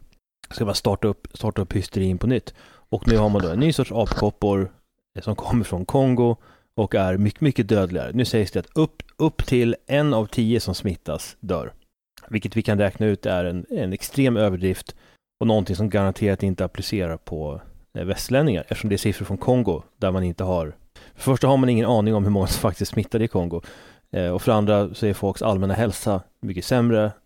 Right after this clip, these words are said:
eh, i, i Kongo. Eh, de har lägre motståndskraft mot nya sjukdomar och så vidare.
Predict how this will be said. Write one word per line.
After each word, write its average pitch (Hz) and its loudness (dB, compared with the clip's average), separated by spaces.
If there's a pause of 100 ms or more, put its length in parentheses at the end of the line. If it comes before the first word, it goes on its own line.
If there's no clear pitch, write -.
(320)
eh, 80 -8
i, 104 -10
i 104 -10
Kongo. 98 0 (400)
Eh, 85 -8
de 98 -6
har 98 0
lägre 95 -2
motståndskraft 95 -6
mot 104 -10
nya 95 -2
sjukdomar 92 -4
och 82 -8
så - -14
vidare. - -14